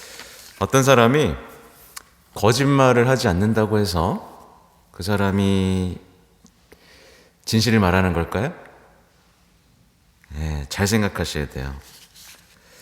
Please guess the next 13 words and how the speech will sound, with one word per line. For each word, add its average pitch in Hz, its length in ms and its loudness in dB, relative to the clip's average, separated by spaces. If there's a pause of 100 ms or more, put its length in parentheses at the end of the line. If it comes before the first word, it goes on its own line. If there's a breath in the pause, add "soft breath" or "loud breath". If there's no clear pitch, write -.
(520 soft breath)
아, 87 260 -10
보면 110 420 2
일부 123 220 0
신앙인들이 113 540 0
이렇게 95 520 0
얘기합니다. 73 800 -6
굉장히 107 220 0
착각을 135 500 -2
해요. 69 200 -4 (840 loud breath)
"나는 117 520 2 (520)
진실을 156 400 0
말했을 123 400 2
뿐이야." 113 460 0